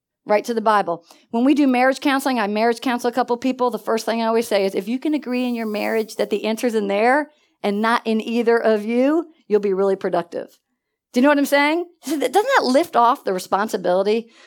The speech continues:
of making somebody else fulfill your need? Because God already created you with a personality, your soul, and he actually wants you to use that personality with your family, your business, with whatever.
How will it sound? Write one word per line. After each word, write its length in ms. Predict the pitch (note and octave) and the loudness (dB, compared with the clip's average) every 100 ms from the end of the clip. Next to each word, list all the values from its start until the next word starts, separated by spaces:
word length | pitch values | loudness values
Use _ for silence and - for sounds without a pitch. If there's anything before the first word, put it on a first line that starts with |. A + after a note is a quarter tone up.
| - - | -10 -4
of 120 | G#3 | 0
making 340 | A#3 A#3+ A#3+ | 2 2 0
somebody 360 | A3 A3+ A3+ A3 | -2 0 2 2
else 180 | G#3+ G#3 | 2 0
fulfill 280 | F#3+ G#3 G3+ | -6 -2 -2
your 160 | G3+ | 0
need? 340 | G3 F#3+ G#3+ - _ _ _ _ _ _ - | -2 -4 -4 -8 _ _ _ _ _ _ -4
Because 260 | B3 B3 | 0 2
God 220 | G#3 A3 A3+ | 4 4 4
already 200 | A#3 A3+ | 0 0
created 440 | G#3 G#3 G#3 A3 | 0 0 0 -2
you 160 | A#3 A#3 | -6 -2
with 280 | F#3+ B3+ | 0 0
a 160 | A#3+ G#3 | 2 0
personality, 1120 | G3 - A#3 A#3 G#3 G3+ G#3 A#3+ C4 C#4+ D4 - _ _ _ | -2 -4 -4 -4 -4 -4 -2 -2 -2 -2 -2 -8 _ _ _
your 160 | - G3 | -4 -4
soul, 600 | - A3 G#3+ A3 B3+ C#4+ _ _ _ _ _ _ - | -2 0 2 2 -2 -6 _ _ _ _ _ _ -4
and 160 | A3 | -4
he 260 | G#3 C4+ C4 | 2 2 4
actually 320 | B3 - A#3+ | 2 -2 -4
wants 340 | G3+ A3 G3+ | -2 -2 -2
you 80 | C4+ | -4
to 80 | G#3+ | -4
use 300 | F3+ A#3 A#3+ | -4 -4 0
that 180 | A#3+ - | -2 -2
personality 800 | A#3+ A#3+ G#3+ G3+ A3 A#3+ C4 - _ | -4 -4 -4 -2 0 -2 -4 -10 _
with 160 | - G3 | -6 -4
your 120 | D#3+ | -4
family, 600 | - G#3+ A3+ A#3 A#3+ B3 F#3+ | -2 -2 0 -2 -2 -4 -6
your 80 | |
business, 500 | D#3+ G#3 A3+ B3 A#3+ | -2 2 4 2 -4
with 180 | - F#3+ | -6 -6
whatever. 640 | F#3+ F#3 F#3 G3 B3+ C#4 | -2 2 2 0 -2 -4